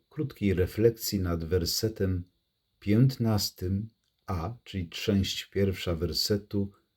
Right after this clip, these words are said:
rozdziału pierwszego, czyli pierwszy rozdział, werset piętnasty A listu do Kolosan apostoła Pawła.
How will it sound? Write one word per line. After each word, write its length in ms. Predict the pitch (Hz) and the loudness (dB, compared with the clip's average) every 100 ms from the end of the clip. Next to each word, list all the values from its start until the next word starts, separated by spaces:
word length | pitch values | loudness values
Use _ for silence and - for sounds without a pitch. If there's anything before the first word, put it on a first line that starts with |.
| _ _ _ _ | _ _ _ _
rozdziału 500 | 98 98 85 107 127 | 0 2 6 6 6
pierwszego, 600 | 110 104 - 80 69 - | 4 0 -2 -6 -6 -8
czyli 200 | - 82 | -12 -8
pierwszy 340 | - 131 131 110 | 2 2 4 2
rozdział, 460 | 104 101 98 98 | 4 2 2 4
werset 400 | 92 95 95 85 | 4 0 -2 -8
piętnasty 680 | 87 85 92 85 - 87 - | -10 -8 -4 -4 -4 -6 -4
A 240 | 90 101 127 _ 92 | -2 -2 -4 _ -4
listu 360 | 95 - 104 | -2 -2 -2
do 120 | 85 | -2
Kolosan 560 | 67 90 82 67 - 65 | -2 -2 -2 -2 -4 -4
apostoła 520 | 65 - - 71 62 | -6 -10 -8 -6 -6
Pawła. 440 | 65 - - - | -8 -14 -14 -18